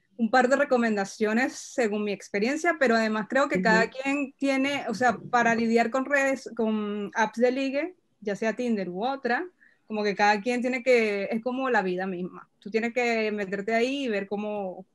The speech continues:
Speaker 1: cómo le das.
Speaker 2: Ujú.
Speaker 1: Una recomendación, lo que dijo Patricia, si vas a quedar con alguien, queda solamente para un café, no quedes para
Speaker 2: Mm.
Speaker 1: una cena, por el amor de Dios, porque si no te gusta esa persona, lo vas a tener muy mal.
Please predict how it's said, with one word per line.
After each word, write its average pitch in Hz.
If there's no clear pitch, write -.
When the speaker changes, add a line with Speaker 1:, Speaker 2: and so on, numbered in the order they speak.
Speaker 1:
cómo 202
le 202
das. -
Speaker 2:
Ujú. 190
Speaker 1:
Una 294
recomendación, 240
lo 214
que 226
dijo 233
Patricia, 190
si 262
vas 240
a 285
quedar 277
con 285
alguien, 311
queda 233
solamente 240
para 214
un 180
café, 196
no 214
quedes 233
para 233
Speaker 2:
Mm. -
Speaker 1:
una 208
cena, 233
por 202
el 196
amor 202
de 220
Dios, 220
porque 208
si 214
no 220
te 254
gusta 285
esa 311
persona, 254
lo 226
vas 202
a 220
tener 208
muy 190
mal. -